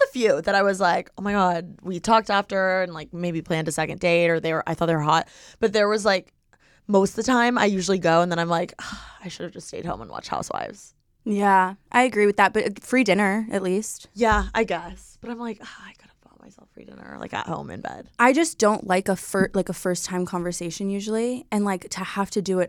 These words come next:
Speaker 2: over and over and over again. I'm like,
Speaker 1: Mm-hmm.
Speaker 2: "Jeez." I'd almost rather, like, and I do prefer always to, like, take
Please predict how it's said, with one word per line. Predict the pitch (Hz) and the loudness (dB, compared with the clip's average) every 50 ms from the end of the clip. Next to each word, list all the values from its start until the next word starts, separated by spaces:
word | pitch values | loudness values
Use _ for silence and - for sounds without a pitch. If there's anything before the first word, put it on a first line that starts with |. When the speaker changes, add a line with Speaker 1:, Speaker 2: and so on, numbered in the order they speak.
| _ - | _ -2
Speaker 2:
over | 180 180 180 180 190 185 | 0 0 0 0 -2 -2
and | 175 165 | -2 -2
over | 160 165 165 175 | -4 -6 -6 -6
and | 170 170 | -6 -6
over | 170 165 160 180 180 | -6 -8 -6 -8 -8
again. | 180 196 202 202 | -8 -8 -8 -10
I'm | 196 175 | -10 -12
like, | 170 208 202 | -12 -14 -14
Speaker 1:
Mm-hmm. | 180 180 185 233 202 175 | -12 -12 -12 -10 -10 -10
Speaker 2:
"Jeez." | - 185 147 - | -10 -10 -6 0
I'd | - 208 - | 0 2 2
almost | - 269 294 294 269 240 - - | 4 4 4 4 4 2 2 2
rather, | 196 175 175 180 180 | 2 4 4 2 0
like, | 175 170 170 - _ | 0 -2 -6 0 _
and | 254 277 285 | 4 4 6
I | 277 | 4
do | 262 202 254 262 285 | 2 2 2 0 0
prefer | - - 262 214 - - 185 175 180 185 - | 0 0 -2 -4 -2 -2 0 0 0 0 -2
always | - 170 170 170 170 180 175 - | -4 -4 -2 -4 -4 -6 -8 -8
to, | - 185 | -8 -8
like, | 180 165 156 - - _ _ _ _ _ _ _ _ _ _ _ _ _ _ _ _ _ _ _ - 214 _ | -6 -6 -8 -8 -14 _ _ _ _ _ _ _ _ _ _ _ _ _ _ _ _ _ _ _ -16 -4 _
take | - - 214 208 - - | 2 2 2 2 0 -8